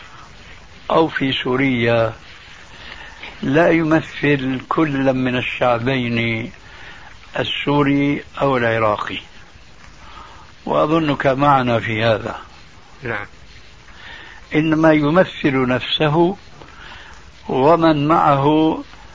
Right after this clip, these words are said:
Speaker 1: من أهل الأهواء والأغراض الشخصية المادية. أما عامة المسلمين في كل من الدولتين فهم ضد الحكومتين البعثيتين.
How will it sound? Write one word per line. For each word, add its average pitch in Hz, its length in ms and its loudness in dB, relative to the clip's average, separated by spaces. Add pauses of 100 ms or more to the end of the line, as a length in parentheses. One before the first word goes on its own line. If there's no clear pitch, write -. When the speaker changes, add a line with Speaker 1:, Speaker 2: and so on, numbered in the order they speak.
(440)
Speaker 1:
من 139 320 -2
أهل 147 340 2
الأهواء 143 1080 4
والأغراض 131 920 2 (320)
الشخصية 123 880 -4
المادية. 117 680 -4 (1120)
أما 165 380 4
عامة 170 480 4
المسلمين 123 800 -4 (1120)
في 139 140 2
كل 160 440 4
من 143 260 2
الدولتين 127 1080 0 (240)
فهم 135 400 0
ضد 165 260 0 (140)
الحكومتين 117 1080 -4 (160)
البعثيتين. 104 1000 -4